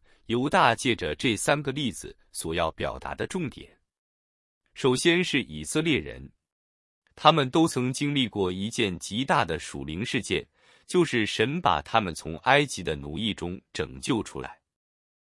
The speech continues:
然而，那些后来没有继续持守信心的人，最终却倒闭灭亡了。一个人真正拥有使人得救的信心，其证据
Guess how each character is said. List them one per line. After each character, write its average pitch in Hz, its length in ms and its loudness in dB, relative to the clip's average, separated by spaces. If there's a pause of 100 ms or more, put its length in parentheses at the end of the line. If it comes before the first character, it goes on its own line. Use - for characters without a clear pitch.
(120)
然 95 220 4
而， 73 280 0 (280)
那 143 140 8
些 143 180 4
后 151 180 2
来 78 380 0
没 120 160 2
有 127 160 4
继 139 240 -4
续 98 220 -2
持 - 200 -2
守 78 180 -4
信 120 220 -2
心 135 160 -4
的 107 140 -4
人， 64 280 -12 (360)
最 - 160 2
终 110 260 -2 (160)
却 - 260 2
倒 64 360 -4
闭 117 160 -2
灭 113 240 -2
亡 67 260 -10
了。 - 100 -10 (960)
一 151 140 -2
个 170 140 6
人 107 360 2
真 190 220 2
正 160 220 2
拥 135 160 -2
有 92 200 0
使 85 220 -6
人 76 240 -6
得 104 240 0
救 180 160 2
的 92 120 -2
信 95 220 -4
心， 104 300 -4 (480)
其 - 200 4
证 180 220 6
据 101 260 -4